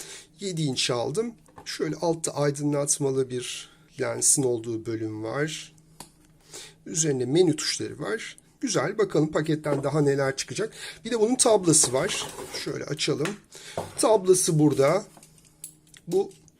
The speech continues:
tabloya monte edeceğimiz kol. Bir tane adaptör çıktı ve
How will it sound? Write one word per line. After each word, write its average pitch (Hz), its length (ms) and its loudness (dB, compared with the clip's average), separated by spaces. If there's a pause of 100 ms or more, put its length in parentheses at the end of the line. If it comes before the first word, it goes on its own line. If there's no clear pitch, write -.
(800)
tabloya 147 420 2
monte 143 340 4
edeceğimiz 131 540 2
kol. 135 320 0 (480)
Bir - 120 -4
tane 160 220 4
adaptör 165 680 2
çıktı 190 560 2
ve 160 100 -4